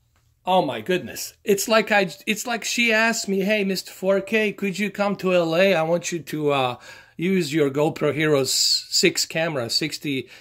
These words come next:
frames per second. I want you to shoot a movie like this." That's not how the movie was shot. Okay, so,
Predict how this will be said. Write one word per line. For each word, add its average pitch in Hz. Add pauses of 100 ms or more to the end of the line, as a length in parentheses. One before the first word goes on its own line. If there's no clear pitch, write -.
(120)
frames 151
per 147
second. 143
I 135
want 143
you 135
to 123
shoot 151
a -
movie 135
like 110
this." 127 (840)
That's 190
not 202
how 180
the 165
movie 160
was 110
shot. 131 (720)
Okay, 139
so, 151